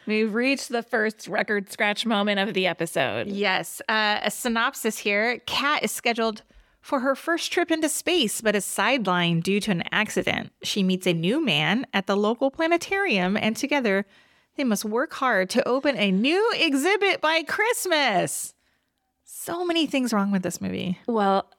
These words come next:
Speaker 1: I need to tell you that Wendy and I were together as she was writing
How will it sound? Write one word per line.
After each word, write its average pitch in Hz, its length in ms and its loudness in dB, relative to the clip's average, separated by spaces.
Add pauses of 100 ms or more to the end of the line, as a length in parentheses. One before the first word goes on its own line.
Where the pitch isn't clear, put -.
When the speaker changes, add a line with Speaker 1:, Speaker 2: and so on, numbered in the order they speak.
(320)
Speaker 1:
I 214 200 2
need 254 400 2
to 311 100 2
tell 226 280 0
you 196 260 2
that 185 340 2 (520)
Wendy 208 280 0
and 214 100 2
I 202 80 2
were 190 140 0
together 170 420 0
as 165 220 0
she - 100 -6
was 170 220 -4
writing 175 480 0